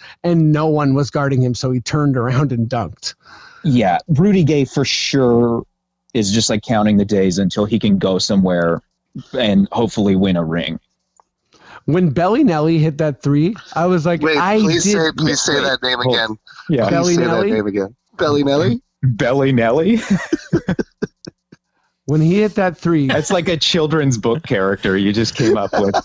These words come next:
Speaker 1: <laughs>
Speaker 2: Like, uh, like someone named Nelly with a big belly.
Speaker 3: Yeah.
Speaker 1: Except, except he's real.
Speaker 2: No, it's Bellinelli.
Speaker 1: What did I say?
Speaker 2: Belly
Speaker 3: Belly
Speaker 2: Nelly.
Speaker 3: Nelly.
Speaker 1: Oh, that's pretty funny. My bad.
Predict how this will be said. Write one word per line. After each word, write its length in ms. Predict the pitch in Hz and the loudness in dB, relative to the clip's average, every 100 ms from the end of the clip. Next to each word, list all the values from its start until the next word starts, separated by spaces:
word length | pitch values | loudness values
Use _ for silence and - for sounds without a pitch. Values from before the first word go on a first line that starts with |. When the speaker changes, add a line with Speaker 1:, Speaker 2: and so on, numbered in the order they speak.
| - 415 | -4 -6
Speaker 1:
<laughs> 220 | - 392 | -2 -2
Speaker 2:
Like, 200 | 123 - | 0 0
uh, 260 | 120 113 117 | 2 2 2
like 180 | 120 | 0
someone 320 | - 156 143 135 | -2 0 0 2
named 320 | 131 120 117 | 2 2 2
Nelly 420 | 117 120 117 104 | 2 2 2 2
with 180 | 98 104 | 0 -2
a 60 | 107 | -2
big 320 | 117 101 95 | -2 -2 -2
belly. 460 | 101 107 98 90 _ _ - - | -2 2 0 -2 _ _ -20 -6
Speaker 3:
Yeah. 140 | 185 254 | -2 0
Speaker 1:
Except, 300 | - 220 - | 0 0 0
except 420 | 214 - 262 190 | -2 0 -2 0
he's 300 | 180 220 165 | 2 2 2
real. 520 | 190 339 180 90 - _ _ _ _ _ - 160 | 2 2 0 -6 -14 _ _ _ _ _ -4 0
Speaker 2:
No, 80 | 262 | 2
it's 240 | - 311 - 269 | 2 -2 -2 -4
Bellinelli. 880 | 117 214 254 185 127 101 95 80 208 _ - - | 0 0 2 2 2 2 0 -2 -6 _ -20 -4
Speaker 1:
What 140 | 196 | -2
did 180 | 165 240 | 0 0
I 120 | 269 | 0
say? 320 | 294 247 381 - - - - - 190 | 0 0 0 0 -6 -6 -12 -6 -6
Speaker 2:
Belly 440 | 117 165 214 247 233 | -2 0 2 2 2
Speaker 3:
Belly 20 | |
Speaker 2:
Nelly. 360 | 196 175 143 | 2 2 2
Speaker 3:
Nelly. 340 | - 147 127 180 143 139 | 0 0 -4 -4 -2 0
Speaker 1:
Oh, 220 | 175 185 | 2 2
that's 280 | 175 202 - | 2 0 0
pretty 200 | 196 180 | -2 0
funny. 320 | - 143 131 110 | 0 -2 -2 -2
My 160 | 160 | -2
bad. 240 | 156 131 | 0 0